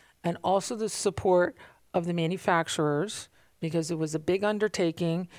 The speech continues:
and they all had a play in it because we were all making those manufacturers,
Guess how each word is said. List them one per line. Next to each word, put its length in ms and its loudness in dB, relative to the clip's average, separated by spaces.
and 220 0
they 60 4
all 220 4
had 340 4
a 40 2
play 340 4
in 100 0
it 240 -4
because 360 -2
we 100 2
were 160 4
all 100 6
making 560 -2
those 240 4
manufacturers, 1120 0